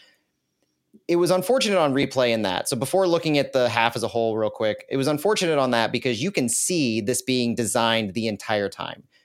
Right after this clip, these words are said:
You can see Billy Sharp positioning himself, kind of, like,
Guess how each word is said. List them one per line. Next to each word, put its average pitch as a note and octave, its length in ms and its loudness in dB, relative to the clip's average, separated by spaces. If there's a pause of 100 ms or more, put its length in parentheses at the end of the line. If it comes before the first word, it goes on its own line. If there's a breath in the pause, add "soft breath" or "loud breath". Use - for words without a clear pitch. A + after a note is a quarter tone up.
You C#3 80 -2
can D3 140 -2
see F3+ 260 0
Billy B2+ 220 2
Sharp A#2 420 2 (340 soft breath)
positioning D3+ 560 2
himself, C3 840 0
kind C#3 260 2
of, C#3+ 100 0
like, C#3 360 0